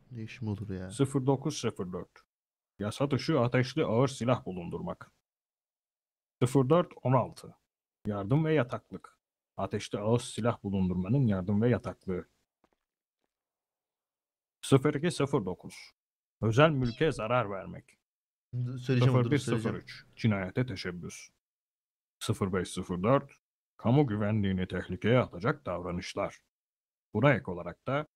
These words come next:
Speaker 2: sıfır on bir sıfır on iki. Kişileri azmettirerek suç işlemelerini sağlamak.
Speaker 1: Hı hı.
Speaker 2: Totaldeki cezan,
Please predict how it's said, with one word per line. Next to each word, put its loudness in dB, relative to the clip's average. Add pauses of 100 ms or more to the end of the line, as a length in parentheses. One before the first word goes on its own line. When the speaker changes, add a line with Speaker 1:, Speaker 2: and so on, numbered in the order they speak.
(580)
Speaker 2:
sıfır -4
on 6
bir -4
sıfır -8
on -6
iki. -2 (1500)
Kişileri 2
azmettirerek -2 (2000)
suç 0
işlemelerini -2
sağlamak. -6 (120)
Speaker 1:
Hı -6
hı. -6 (720)
Speaker 2:
Totaldeki 0
cezan, 2